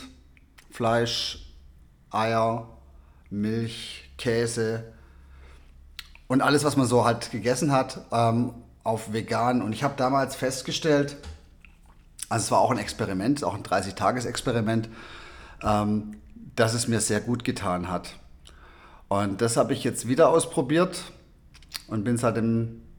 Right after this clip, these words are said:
Anfang des Jahres komplett roh vegan gegangen. Und, ähm, ja, letztendlich fühl ich mich sehr gut. Ich hab trotzdem Energie und ich hab nicht den befürchteten Hunger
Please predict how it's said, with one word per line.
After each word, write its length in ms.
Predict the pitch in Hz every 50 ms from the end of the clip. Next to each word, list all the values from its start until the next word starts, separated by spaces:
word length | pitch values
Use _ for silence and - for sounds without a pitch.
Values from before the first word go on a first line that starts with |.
| - - - - - - - -
Anfang 420 | - 110 113 113 - 127 117 117 107
des 180 | 104 - -
Jahres 640 | 107 101 104 110 110 113 110 - - - - - - - - - - - - -
komplett 500 | - - 107 101 - 110 104 - - -
roh 200 | 95 101 104 104
vegan 440 | 107 - - - 92 92 92 92 85
gegangen. 420 | 87 90 87 85 87 87 87 - - - - - - - - - - - - - - - - - - - - -
Und, 560 | 101 104 104 107 107 107 107 104 104 - -
ähm, 580 | 123 117 113 113 113 110 107 104 104 - - - - - - - -
ja, 340 | - 139 147 127 104 78 - -
letztendlich 880 | 113 127 - - - 131 143 - 247 233 214 - - - - - - - - - - - - - - - - - - - - - - - - - - - -
fühl 380 | - - - - 156 185 190 180
ich 120 | 143 147
mich 300 | 156 147 131 117 - - -
sehr 320 | 120 - - 139 123 117
gut. 540 | 110 113 123 135 185 254 254 - - - - - - - - - - - - - - - -
Ich 260 | - - 139 - -
hab 160 | 165 160 - -
trotzdem 420 | 139 147 160 - - - 196 180
Energie 440 | 180 175 175 175 151 135 147 151 165
und 160 | 160 151 135
ich 160 | 120 - -
hab 200 | 139 139 - -
nicht 640 | 127 127 143 160 185 180 - - - - - - -
den 140 | 147 143
befürchteten 640 | 135 135 120 - - 151 151 139 - 123 - - 123 110
Hunger 400 | 123 139 147 143 139 139 139